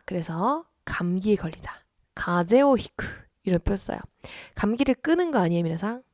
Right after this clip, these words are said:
뭐, 저 어떻게 끌겠어요? 이건 관용어기 때문에 그렇게 기억하시면 되고 보통 그냥 끌다 하실 거면 이쪽을 기억하시면 돼요. 무언가를 끌다. 자, 이소구, 이소구.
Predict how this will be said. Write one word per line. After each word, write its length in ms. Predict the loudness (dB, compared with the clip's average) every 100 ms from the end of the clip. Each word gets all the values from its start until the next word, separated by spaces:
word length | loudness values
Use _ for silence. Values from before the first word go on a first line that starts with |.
| _
뭐, 160 | -10 -6
저 140 | -4 -4 -6
어떻게 180 | -12 -10
끌겠어요? 580 | -4 -2 -2 -2 -2 -4 -8 _ _
이건 160 | -4 -4
관용어기 500 | 0 2 2 2 0
때문에 520 | -2 -4 -2 -2 -4 -10 -20 -20 _ _ _ _ -8
그렇게 240 | -8 -8
기억하시면 560 | -4 -4 -4 -8 -8 -8
되고 400 | -6 -2 0 2
보통 420 | 2 2 2 0
그냥 160 | -2 -4
끌다 360 | -4 -4 0 -2 -2
하실 180 | -6 -10
거면 360 | -6 -4 -4 -8 _ _
이쪽을 280 | -6 -2 -2
기억하시면 480 | -2 -8 -10 -10 -10
돼요. 280 | -8 -8 -8 _ _ _ _ _ -14
무언가를 300 | -8 -8 -8 -6
끌다. 600 | -4 -4 -4 -4 -4 -6 -12 _ _ _ _ _ _ _ _ _ _ _ _
자, 160 | -8 -8 -8 _ -6
이소구, 460 | 0 6 6 4 -4 _ _ _ _
이소구. 800 | -6 -2 -2 2 4 4 2